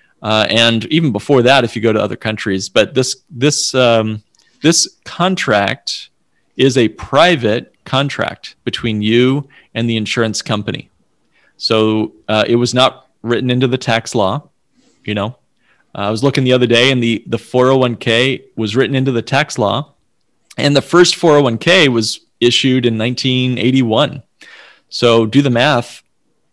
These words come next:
The I-, the, the four oh one K is not even old enough to retire yet.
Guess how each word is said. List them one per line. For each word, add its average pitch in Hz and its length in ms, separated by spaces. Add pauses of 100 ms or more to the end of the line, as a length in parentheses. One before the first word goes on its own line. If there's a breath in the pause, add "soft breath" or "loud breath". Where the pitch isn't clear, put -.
(140)
The 127 160
I-, 151 240
the, 127 280
the 110 140
four 143 260
oh 165 40
one 131 160
K 151 360
is 110 160
not 131 200
even 120 200
old 139 220
enough 117 280
to 113 100
retire 120 420
yet. 104 340